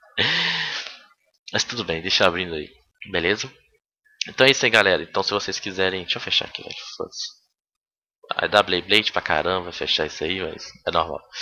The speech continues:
Então é isso, galera. Então pra quem queria o modpack da série, tá aí. Eu vou atualizar agora que eu tenho que acrescentar o mod Bibliocraft pra vocês aí, que eu tinha esquecido. E atualizar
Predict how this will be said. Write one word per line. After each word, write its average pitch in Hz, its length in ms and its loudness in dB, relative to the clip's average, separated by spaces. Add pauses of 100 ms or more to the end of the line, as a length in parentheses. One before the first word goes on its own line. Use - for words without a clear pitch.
(480)
Então 185 140 10
é - 20 12
isso, - 100 6
galera. 101 200 8
Então 127 160 0
pra 143 100 0
quem 151 120 2
queria 139 240 2
o - 20 -4
modpack 131 400 2
da 117 80 4
série, 110 240 4
tá 139 200 6
aí. 110 200 2 (260)
Eu 113 60 -2
vou 123 60 2
atualizar 135 340 4
agora 113 240 4
que 110 80 -6
eu 110 60 -4
tenho 117 140 -6
que 120 40 -6
acrescentar 104 560 0
o 101 60 -2
mod 101 260 0
Bibliocraft 104 540 -2
pra 98 100 0
vocês 95 420 -2
aí, 92 140 -4
que - 140 -4
eu 90 40 -4
tinha 95 160 -2
esquecido. 95 600 -8
E 104 100 -2
atualizar 107 500 2